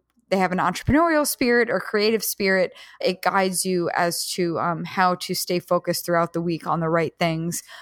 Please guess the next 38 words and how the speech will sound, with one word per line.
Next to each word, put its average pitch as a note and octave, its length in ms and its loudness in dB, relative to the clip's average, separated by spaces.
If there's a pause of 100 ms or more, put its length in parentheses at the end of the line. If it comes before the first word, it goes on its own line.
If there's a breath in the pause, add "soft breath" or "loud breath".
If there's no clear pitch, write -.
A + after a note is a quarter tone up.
(260 loud breath)
And F3+ 500 -2
I'm G#3 200 2
also G3+ 400 2
a F3 80 0
very F3+ 240 2
big F3 240 -4
fan E3+ 340 -4
of D#3+ 220 -6
Danielle F3 380 -2
Laporte's E3 560 -4
Desire F3+ 520 0
Map. A#3+ 380 2 (640 soft breath)
That G3 420 2
definitely G3 460 2
got F#3+ 200 -2
me F3+ 100 -4
clear F3+ 360 0
on F3+ 220 0
what F3+ 140 4
it E3+ 120 0
was F3+ 160 2
I E3 80 0
truly F#3 460 -2
wanted. F3+ 460 0
So F3+ 220 2
if F3+ 120 0
anybody F3+ 420 0
out E3+ 280 2
there F3 240 4
is E3 280 -2 (440 soft breath)
thinking, F#3 260 -2
"I F#3+ 100 2
don't A#3 260 0
really A3+ 240 4
know G#3+ 140 4
what A3 140 2
I A3 80 2
want, G3+ 440 2